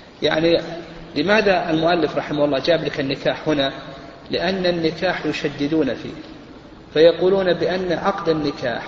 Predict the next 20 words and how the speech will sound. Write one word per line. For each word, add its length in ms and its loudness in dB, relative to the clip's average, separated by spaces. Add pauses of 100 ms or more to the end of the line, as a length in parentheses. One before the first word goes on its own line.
(100)
لا 260 0
ينعقد 640 -2 (720)
إلا 320 4
بلفظ 380 0
الإنكاح 460 0
أو 60 6
التزويج 480 -2
فقط. 520 -8 (800)
لو 80 8
قال: 260 2
"ملكتك 580 -2 (380)
ابنتي"، 460 -4 (200)
ما 300 -4 (440)
ينعقد، 240 -2 (380)
"جوزتك 640 4
ابنتي"، 400 -4
ما 280 0
ينعقد، 280 -4 (1700)
"وهبتك 540 0
ابنتي"، 500 0